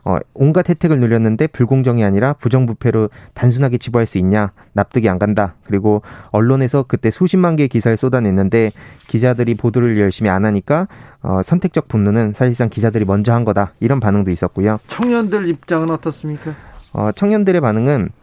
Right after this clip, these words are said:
Speaker 1: 주로, 어, "곽상도 아들은 왜 그렇게 비판을 안 하는지 자신도 몰랐다." 뭐 그, 그러니까 이런 지적에 대해서 어느 정도 공감한다는 반응도 있었고 또 "왜 이렇게 조용하냐? 만약에 조국 딸이 오십억을 받았다면 어떻게 됐을지 일단
Speaker 2: 어.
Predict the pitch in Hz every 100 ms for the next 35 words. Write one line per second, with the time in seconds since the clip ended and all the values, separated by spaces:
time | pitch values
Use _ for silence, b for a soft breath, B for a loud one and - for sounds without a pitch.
0 | - 120 131 123 - - 92 - 123 -
1 | 170 156 151 117 120 120 117 110 123 156
2 | - 147 135 127 B B B - 98 117
3 | 147 131 104 113 110 101 101 101 - -
4 | 117 131 120 113 101 117 135 - 98 85
5 | _ 101 95 - 98 - - 104 104 104
6 | 110 - 127 131 123 110 104 107 110 107
7 | - 113 120 120 117 107 95 101 101 98
8 | 92 117 117 110 B B B B 120 117
9 | 107 b b - 131 156 147 127 127 139
10 | 120 110 117 104 B B B 101 113 117
11 | 113 135 160 - 185 185 151 117 117 117
12 | 107 101 101 107 120 101 104 104 95 98
13 | - 113 107 b b 185 147 131